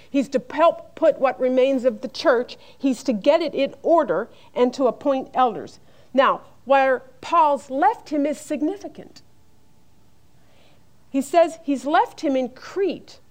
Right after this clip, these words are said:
Now, that's a big deal because Crete was famous for all the wrong reasons. And, um, I'm gonna show you where we see that, in addition to history, that is.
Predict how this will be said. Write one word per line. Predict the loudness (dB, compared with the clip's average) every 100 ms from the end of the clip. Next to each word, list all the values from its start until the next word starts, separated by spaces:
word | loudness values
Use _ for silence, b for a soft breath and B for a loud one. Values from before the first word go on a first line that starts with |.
| b b -2
Now, | 0 0
that's | 0 0 0
a | -6
big | -4 -6 -2
deal | 0 0
because | -2 -6 -6 -8 -8
Crete | -16 -8 -6 -6
was | -8 -8 -10
famous | -10 -4 -2 -2 -6 -12
for | -14 -6 -2
all | -2 -2
the | -4
wrong | -6 -8 -6
reasons. | -6 -8 -14 -20 -20 -20 -20 b b b
And, | -4 -4 -2
um, | -4 -4
I'm | -4
gonna | -2 -2
show | 0
you | 0 0
where | -4
we | -4
see | -8 -8
that, | -6 -8 b b b b -20 -20 -20 -4
in | -2
addition | 0 -4 -6 -8
to |
history, | -8 -8 -8 -8
that | -6 -8
is. | -10